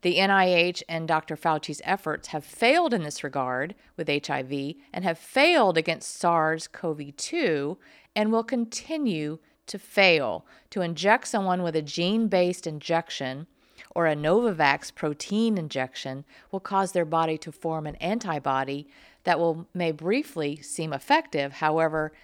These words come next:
the antibodies formed eventually become an enemy to the human body and already have, may in any likelihood continue to prime the body for a worse,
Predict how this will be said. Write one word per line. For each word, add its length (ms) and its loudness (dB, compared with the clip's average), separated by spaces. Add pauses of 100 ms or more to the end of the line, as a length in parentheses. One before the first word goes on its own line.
(100)
the 160 -6
antibodies 800 0
formed 540 -2
eventually 760 -2 (200)
become 340 -4
an 180 -8
enemy 460 2
to 160 -8
the 100 -6
human 300 -6
body 440 0 (200)
and 160 -4
already 420 0
have, 680 2 (320)
may 380 2
in 160 0
any 240 -2
likelihood 640 0
continue 560 -4
to 140 -12
prime 380 0
the 100 -2
body 420 0 (200)
for 220 0
a 100 2
worse, 760 4